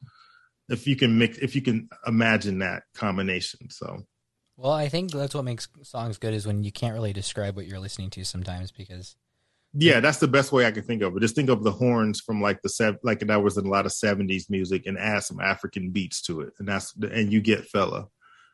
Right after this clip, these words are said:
Speaker 1: So, um, that's why I like him, and then I like the fact that she was trying to, um,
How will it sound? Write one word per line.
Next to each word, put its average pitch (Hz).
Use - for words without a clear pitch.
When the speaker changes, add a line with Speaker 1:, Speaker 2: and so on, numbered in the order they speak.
Speaker 1:
So, -
um, 101
that's 120
why 131
I 123
like 123
him, 117
and 104
then 107
I 107
like 107
the 104
fact 107
that 95
she 117
was 95
trying 98
to, 92
um, 92